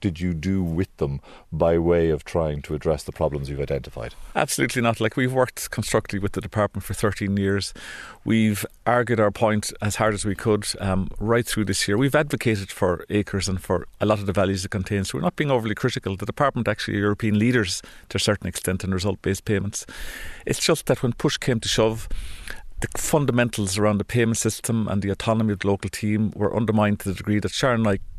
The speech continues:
Speaker 2: could no longer stand up in front of farmers and hand on heart say, "Look, this is your scheme, this is the scheme that will work for the burn."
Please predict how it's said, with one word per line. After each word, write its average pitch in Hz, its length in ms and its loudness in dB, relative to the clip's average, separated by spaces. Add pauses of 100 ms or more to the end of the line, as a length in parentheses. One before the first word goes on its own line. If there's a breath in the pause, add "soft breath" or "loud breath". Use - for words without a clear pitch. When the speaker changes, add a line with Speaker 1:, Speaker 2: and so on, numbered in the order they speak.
(260)
Speaker 2:
could 120 160 -2
no 127 80 2
longer 120 260 2
stand 107 320 2
up 101 120 0
in 104 80 -2
front 101 320 -2
of 90 100 -4
farmers 95 680 0
and 87 300 -2
hand 101 240 0
on 90 100 0
heart 95 260 0
say, 95 140 0
"Look, - 340 -4 (340 loud breath)
this 113 200 2
is 101 240 -2
your 104 200 2
scheme, 101 400 2
this 92 180 0
is 95 80 -4
the 92 80 -2
scheme 104 240 0
that 92 120 0
will 101 240 0
work 95 220 0
for - 140 -4
the 98 100 2
burn." 95 300 2